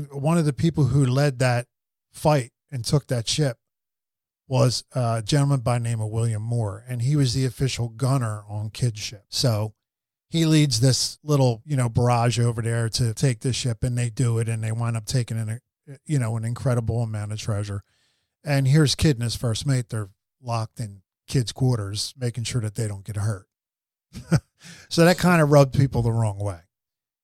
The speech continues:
So a couple weeks later, um, while out at sea, Kidd awakens in the morning, and he comes out, and he finds out that w-, he was a stickler for having the cannons put away and put away in a certain way.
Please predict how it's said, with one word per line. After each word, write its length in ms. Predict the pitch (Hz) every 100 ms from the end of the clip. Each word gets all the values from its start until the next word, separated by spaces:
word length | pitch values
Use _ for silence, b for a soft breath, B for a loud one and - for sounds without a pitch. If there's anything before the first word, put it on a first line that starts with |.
| _ -
So 440 | 147 139 131 135 -
a 100 | 135
couple 360 | 185 196 175
weeks 280 | 170 147 -
later, 420 | 170 160 113 113
um, 360 | 131 120 117 120
while 300 | 123 131 123
out 180 | 135 123
at 80 | 117
sea, 400 | - 120 110 107 -
Kidd 300 | - 165 139 143
awakens 540 | 127 143 139 151 120
in 80 | 123
the 60 | 117
morning, 400 | 117 117 113 107
and 100 | 107
he 60 |
comes 280 | - 123 107
out, 280 | 117 117 110 _ -
and 220 | 120 113 113
he 60 |
finds 420 | 101 139 151 131
out 260 | 135 117 -
that 300 | 110 104 107 _ 147 127
w-, 220 | 135 - _ _ _ -
he 160 | 185
was 160 | 180 147
a 80 | 139
stickler 560 | - 196 196 170 156
for 200 | 139 131
having 640 | 110 135 131 127 127 120 117
the 80 | -
cannons 500 | - 151 147 139 135
put 240 | - 156
away 540 | 123 120 120 117 117 113 135
and 420 | 117 113 110 98
put 160 | 165
away 340 | 147 131 123 113
in 140 | 113
a 60 | 110
certain 420 | - 117 107 98
way. 220 | 104 95